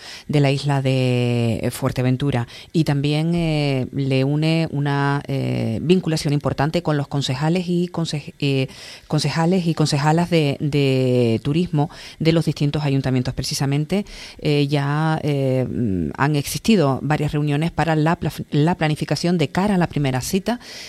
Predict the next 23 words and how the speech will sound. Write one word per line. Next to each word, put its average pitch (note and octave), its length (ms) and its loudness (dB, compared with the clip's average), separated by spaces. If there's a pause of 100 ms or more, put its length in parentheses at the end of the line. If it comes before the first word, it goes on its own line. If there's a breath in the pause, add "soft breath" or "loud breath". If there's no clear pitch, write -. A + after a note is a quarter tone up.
(120 loud breath)
que D3+ 100 0
será, C#3+ 360 2
bueno, C#3 200 0
pues B2 160 -2
durante B2 600 0
este C#3 200 -2
mes C#3 180 0
de C#3+ 100 0
enero D#3 300 2
en, C3 320 0
en B2+ 420 0
apenas D3 320 0
pocos - 320 -4
días, A#2+ 260 -8
¿no? E3 180 -2 (280 loud breath)
Hablamos C#3 420 0
de, B2+ 600 2
de B2+ 540 2
Fitur E3+ 420 2
y D#3 200 2
de C3+ 360 4
esa D3+ 360 0
necesidad D#3+ 680 2